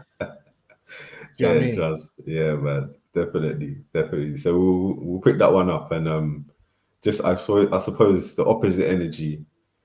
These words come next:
Speaker 2: has been a, you know, a, um, United and, and Spurs seem to be in the mud per se.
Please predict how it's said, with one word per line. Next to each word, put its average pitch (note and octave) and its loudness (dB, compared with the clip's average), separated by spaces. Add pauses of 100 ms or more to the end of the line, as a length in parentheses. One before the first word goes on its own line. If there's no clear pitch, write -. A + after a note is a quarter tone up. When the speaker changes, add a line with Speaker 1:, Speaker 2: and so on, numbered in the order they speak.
(140)
Speaker 2:
has D2+ -14
been E2 -4
a, D2+ -4
you E2 -12
know, D2+ -6 (140)
a, D2+ -8 (180)
um, D2+ -6
United D#2+ -2
and, D2+ -4 (200)
and D2+ -8
Spurs E2 0
seem D#2+ -8
to - -14
be D2+ -6 (640)
in E2+ -6
the D#2+ -4
mud D#2+ -2 (220)
per - -6
se. D2 -4